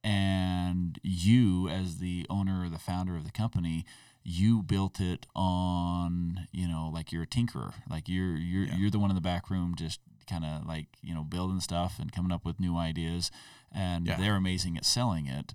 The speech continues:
Speaker 2: It's like a
Speaker 1: That
Speaker 2: product innovation company.
Speaker 1: Yeah, they don't have to follow in the exact footsteps that you're doing, but they have to bring something to the table that the company
Speaker 2: Yeah.
Speaker 1: doesn't already have.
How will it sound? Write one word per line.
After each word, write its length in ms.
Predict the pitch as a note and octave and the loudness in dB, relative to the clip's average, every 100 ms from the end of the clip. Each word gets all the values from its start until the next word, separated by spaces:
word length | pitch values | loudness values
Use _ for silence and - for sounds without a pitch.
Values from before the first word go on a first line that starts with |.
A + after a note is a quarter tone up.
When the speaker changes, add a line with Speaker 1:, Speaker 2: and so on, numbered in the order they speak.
| - | -12
Speaker 2:
It's 80 | - | -8
like 120 | G2 | -4
a 40 | |
Speaker 1:
That 120 | - - | 8 10
Speaker 2:
product 340 | B2 A#2+ - | 10 8 6
innovation 540 | B2 A#2 B2+ C3 A2+ | 6 8 6 6 4
company. 540 | G#2 G2 F#2 F2 A2+ B2+ - D#3 | 0 -2 -2 -2 -2 -2 -8 0
Speaker 1:
Yeah, 200 | F3 G#2+ C#2+ G#2+ G#2 | 2 2 -2 -12 -6
they 180 | E3 F3 | 4 6
don't 220 | G3 - | 6 4
have 500 | - - D3+ D3+ - | -2 0 2 2 -2
to 360 | - B2+ A#2 G2+ | 2 4 4 2
follow 720 | - - C3 C3+ C3 A2+ G#2+ - | -4 0 4 4 4 2 0 2
in 220 | A2+ A2 | 2 2
the 220 | G2+ F#2+ | 0 -2
exact 580 | F3+ F#3+ - A2+ A2 - | -2 0 0 0 -4 -8
footsteps 560 | - C3 - - F#2 | -4 -2 0 -2 -2
that 160 | E2 - | -6 -8
you're 120 | E2 - | -8 -6
doing, 480 | D3 C#3 F2+ F2 F2 - - _ _ _ | 0 2 2 -2 -4 -10 -20 _ _ _
but 380 | D3 A2+ F#2+ - - | 0 2 0 -6 -16
they 260 | G2 A2+ A2 | -4 0 0
have 380 | A2 B2+ C3 G#2+ | 0 0 -2 -4
to 60 | |
bring 300 | F#2+ G#2+ G#2 | -2 2 2
something 380 | F#2+ F#2 - F2 | 2 -2 -2 -4
to 80 | F2 | -4
the 80 | E2 | -4
table 340 | G2 F2+ F2+ | -2 -2 -2
that 140 | E2+ | -6
the 60 | - | -8
company 300 | - F2 E2+ | -6 -6 -2
Speaker 2:
Yeah. 80 | E2 | -4
Speaker 1:
doesn't 200 | E2+ E2+ | -2 -4
already 200 | D#2+ C#2 | -4 -6
have. 240 | F2 - | -8 -10